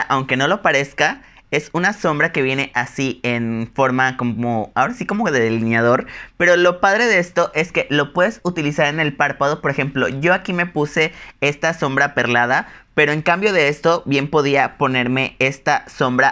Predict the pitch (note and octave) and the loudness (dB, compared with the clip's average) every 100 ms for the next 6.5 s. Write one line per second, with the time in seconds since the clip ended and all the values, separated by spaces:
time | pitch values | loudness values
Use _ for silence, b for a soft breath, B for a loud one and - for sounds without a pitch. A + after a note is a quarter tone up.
0 | - B2 C3 A#2+ A2 G#2+ A2+ A2+ A2+ A2 | 2 -4 -2 -4 -4 -4 -4 -4 -4 -4
1 | - A2+ A2 A2+ C3+ D3+ - D3 D3+ F3 | -2 -4 0 0 2 -2 0 0 2 0
2 | G3 G#3 F3+ C#3+ D3 D#3 E3+ D#3 D#3+ D#3 | 0 -2 -2 -2 -2 -4 -2 -2 0 0
3 | - B2+ C3 - - D3 C3 C3 C3+ D3+ | 2 2 0 0 0 2 0 0 -2 -2
4 | D#3+ - C3 - C3+ B2+ B2 A#2 D3+ - | -2 0 -2 0 0 2 2 2 0 0
5 | C3+ C3 - - C#3 - D3+ F3 D#3+ C3+ | 0 0 -4 0 0 2 0 2 0 0
6 | D3+ C#3+ C3+ C3 - | 0 -2 0 -2 0